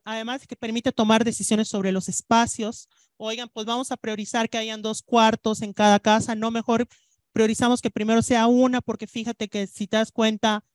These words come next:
nadie acá tiene hijos, somos pura pareja joven, mejor vamos primero a construir la etapa que tiene que ver, no sé, con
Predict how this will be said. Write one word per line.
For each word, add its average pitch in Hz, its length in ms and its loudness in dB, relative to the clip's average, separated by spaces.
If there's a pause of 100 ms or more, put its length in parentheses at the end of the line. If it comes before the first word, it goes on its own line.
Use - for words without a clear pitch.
(260)
nadie 226 400 0
acá 214 220 0
tiene 208 300 0
hijos, 240 400 0
somos 220 240 -4
pura 214 220 -2
pareja 196 320 -4
joven, 233 520 2 (280)
mejor 208 300 -4
vamos 226 260 0
primero 220 300 0
a - 20 -4
construir 220 380 -10
la 208 80 -4
etapa 214 340 -4
que 202 100 -8
tiene 208 260 -8
que 208 100 -8
ver, 202 120 -4
no 208 140 -14
sé, 208 160 -20
con 185 400 -16